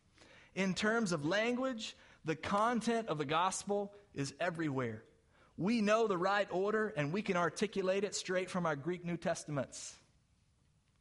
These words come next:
But in terms of culture, the outworking of the gospel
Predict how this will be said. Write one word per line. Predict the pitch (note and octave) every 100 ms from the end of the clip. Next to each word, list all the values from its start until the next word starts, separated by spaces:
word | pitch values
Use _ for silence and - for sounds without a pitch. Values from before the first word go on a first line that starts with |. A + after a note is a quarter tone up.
| _ _ _ _ _ _
But | C#3
in | C#3
terms | C3 E3+ D#3
of | -
culture, | - F3+ E3+ - A2+ - _ _ _ - _
the | C#3 D3 D#3
outworking | E3+ F#3 D#3+ E3+ E3 D#3 C3+
of |
the | A#2
gospel | C3+ C#3 - - -